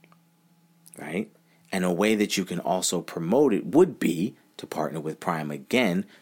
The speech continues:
to create a show in the vein of twenty-four seven like H B O used to do, or All Access like Showtime does,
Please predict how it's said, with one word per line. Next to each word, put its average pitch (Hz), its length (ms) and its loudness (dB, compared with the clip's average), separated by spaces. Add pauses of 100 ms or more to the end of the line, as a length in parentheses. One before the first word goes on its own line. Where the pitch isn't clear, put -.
(120)
to - 100 -10
create 85 440 -2
a 80 100 -6
show 101 460 2
in 85 140 -2
the 80 80 -2
vein 85 260 -2
of 80 80 -8
twenty-four 80 500 -4
seven 98 380 0
like 82 120 -4
H 76 220 -8
B 110 160 2
O 147 100 6
used 82 220 -2
to - 60 -8
do, - 200 -14 (280)
or 85 160 -2
All 85 280 2
Access 113 520 -2
like - 120 -2
Showtime 90 520 0
does, 65 380 -10